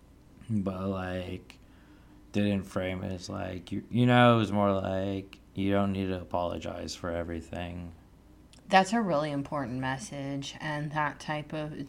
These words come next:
Speaker 2: apo-, over-apologizing is a very common symptom of people who have experienced, like, abuse or trauma.
Speaker 1: Or just being queer, like you're saying, like, not wanting to take up space.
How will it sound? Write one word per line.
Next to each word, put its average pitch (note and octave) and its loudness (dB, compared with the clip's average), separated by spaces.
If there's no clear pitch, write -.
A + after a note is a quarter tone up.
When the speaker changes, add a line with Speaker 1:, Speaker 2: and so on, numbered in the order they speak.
Speaker 2:
apo-, - -8
over-apologizing E3 -2
is D#3 -6
a C#3 -8
very C#3 -6
common D3 -6
symptom E3+ 0
of D#3 -2
people D3 -4
who C#3+ -2
have C#3 -6
experienced, - -12
like, - -14
abuse - -12
or D3 -10
trauma. G3+ -6
Speaker 1:
Or G#2+ -4
just C#3 -4
being A#2 2
queer, G2 0
like F2+ -2
you're F#2 -2
saying, F#2+ -2
like, F2+ -8
not F#2 -4
wanting F#2 -4
to E2+ -6
take F2+ -4
up F2 -4
space. - -6